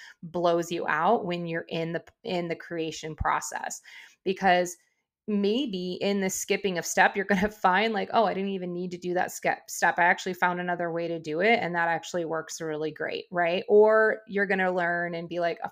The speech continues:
nope, I actually gotta go back and fix this, this, and this," okay? This, again, just a part of your process, and just know when you're moving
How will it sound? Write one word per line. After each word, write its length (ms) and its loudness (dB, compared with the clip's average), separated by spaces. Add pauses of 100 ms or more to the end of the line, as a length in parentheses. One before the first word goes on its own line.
(140)
nope, 300 -4
I 60 2
actually 300 -2
gotta 180 -2
go 140 0
back 300 0
and 120 -10
fix 300 -8
this, 200 -8
this, 240 -10
and 100 -8
this," 220 -10
okay? 300 -2 (720)
This, 220 2
again, 540 -2
just 260 4
a 60 0
part 340 4
of 100 -2
your 120 -4
process, 640 2
and 180 -2
just 240 -4
know 240 -2
when 300 -4
you're 140 -8
moving 500 -8